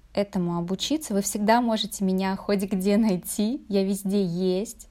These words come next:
В Телеграме, ВКонтакте, в Инстаграме, вообще везде, во всех источниках, в Ютубе и ТикТоке. И вы можете мне написать, как этому обучиться, что нужно для этого и так далее,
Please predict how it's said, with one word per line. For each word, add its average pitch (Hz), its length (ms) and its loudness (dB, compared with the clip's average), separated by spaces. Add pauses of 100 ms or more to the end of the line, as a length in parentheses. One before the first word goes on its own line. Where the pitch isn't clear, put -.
В - 100 -10
Телеграме, 202 800 -2 (100)
ВКонтакте, 226 920 0
в 185 100 -2
Инстаграме, 208 1000 -2
вообще 220 320 -8
везде, 175 640 -4 (540)
во 214 120 2
всех 240 320 -2
источниках, 220 1000 -4 (720)
в 185 40 -2
Ютубе 190 600 2
и 170 40 -4
ТикТоке. 208 760 -2 (1120)
И 214 260 2
вы 233 100 2
можете 226 440 2
мне 196 240 2
написать, 196 720 -2 (100)
как 202 300 0
этому 175 340 -4
обучиться, 208 760 -4
что - 300 -4
нужно 220 460 0
для 190 340 -2
этого 175 340 -6
и 170 60 -6
так 175 260 -10
далее, 170 480 -6